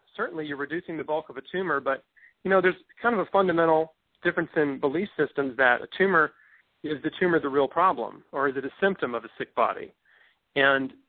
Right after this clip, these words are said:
if a tumor is a symptom of a sick body, then removing the tumor does not solve the cancer problem. And I know you know this, and most people do. Uh, there's lots of people that have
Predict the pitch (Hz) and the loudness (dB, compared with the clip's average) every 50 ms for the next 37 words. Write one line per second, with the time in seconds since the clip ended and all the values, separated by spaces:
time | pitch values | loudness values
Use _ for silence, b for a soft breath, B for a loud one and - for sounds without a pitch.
0 | _ _ 170 170 - 160 156 - - 208 208 190 170 143 - 139 - - 190 180 | _ _ -4 -2 -2 -2 -2 2 2 4 6 6 4 4 0 -6 -8 -6 -6 -6
1 | - - 147 135 135 - - 160 147 135 139 143 156 160 143 135 120 123 123 123 | -6 -8 -12 -12 -10 -8 -8 -8 -2 0 2 4 4 4 2 0 -2 -4 -4 -4
2 | 127 131 147 160 151 147 135 135 - - 165 160 143 127 123 117 127 117 127 135 | -4 -4 -4 -4 -2 -4 -6 -6 -6 -4 -4 -4 -4 -6 -8 -8 -8 -4 -2 -2
3 | 131 123 - - - 120 117 113 113 123 - - 208 233 - - 123 - - 117 | -2 -2 -4 -6 -6 -6 -6 -6 -6 -8 -6 -4 -2 -2 -2 -4 -6 -6 -6 -8
4 | - - - _ _ _ _ _ _ _ _ b b b b b b b b - | -8 -8 -12 _ _ _ _ _ _ _ _ b b b b b b b b -2
5 | 131 139 135 135 139 135 135 151 202 - 127 117 113 120 131 151 - - 131 127 | 2 2 4 4 2 2 2 2 2 2 2 0 0 -2 -4 -4 -6 -10 -6 -6
6 | 135 131 131 - 147 139 - 131 135 170 185 160 135 127 131 - b b b b | -6 -6 -6 -8 -8 -8 -8 -6 -2 0 2 2 2 0 -2 -10 b b b b
7 | b b b b _ _ _ _ - 117 120 117 120 - - - - 143 143 135 | b b b b _ _ _ _ 0 2 2 2 0 -2 -8 -16 -12 -8 -8 -8
8 | 123 123 139 160 175 - 147 151 143 127 135 127 123 127 135 | -2 0 0 0 0 -2 -6 -8 -6 -4 -4 -4 -2 -2 -4